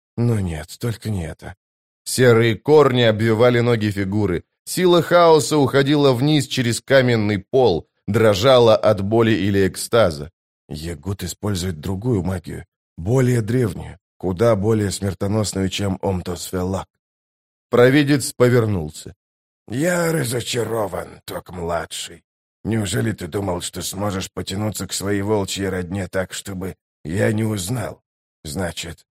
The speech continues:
тот, кто живёт в тебе, готовится к её возрождению». «Тот, кто живёт во мне?» «Увы», продолжил провидец, «звериный престол пуст.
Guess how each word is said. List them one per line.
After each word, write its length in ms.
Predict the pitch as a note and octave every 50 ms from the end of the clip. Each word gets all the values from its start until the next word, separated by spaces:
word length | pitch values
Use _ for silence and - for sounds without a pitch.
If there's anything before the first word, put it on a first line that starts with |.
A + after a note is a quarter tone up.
| _ _ _
тот, 240 | - G2 G2+ F2+ -
кто 240 | - - - G#2+ G2+
живёт 360 | D#2+ F2+ F2+ F2+ F#2 F#2 -
в 40 | -
тебе, 360 | - - G2+ - F#2 F2+ F2
готовится 580 | D2 E2+ E2 - F#2+ F2+ F2 F2 E2+ - F#2+ F2+
к 100 | - F2+
её 220 | F#2 F#2 F#2 F#2
возрождению». 1000 | F2+ F2 D#2 F2 F#2 F#2+ F#2 E2+ D#2+ G2 G#2+ G#2 F2+ - - - E2 D#2+ - _ _ _ _ _ _ _ _ _ _ _ _ _ _ _ _
«Тот, 220 | - G2+ F#2+ - -
кто 200 | - - G2+ F#2+
живёт 340 | D#2+ E2 D#2+ E2+ F2 -
во 120 | - E2 D2+
мне?» 300 | D2+ D#2 F#2 A2+ A#2+ - _ _ _ _ _ _ _ _ _ _ _ _
«Увы», 680 | - G2+ A2 A2+ A2 A2 A2+ C#3 D#3 D#3 B2+ F2+ D#2+ - _ _ _ _
продолжил 600 | - A#2 A#2 A2+ A2 A2 G2+ G2 F2+ G2+ F#2+ F#2
провидец, 600 | - - G#2+ G#2 F#2+ F2 D2+ D#2 E2 - - - - _ _ _ _ _ _ _ -
«звериный 640 | D2 D#2 G2+ A2+ A#2 B2+ C#3+ C#3+ C#3 C#3 C#3+ C3 A#2+
престол 720 | - B2+ B2 A#2+ - - - - C3 B2+ C3 B2 A2 F#2 -
пуст. 520 | - B2+ B2 A#2+ G#2+ F#2 - - - -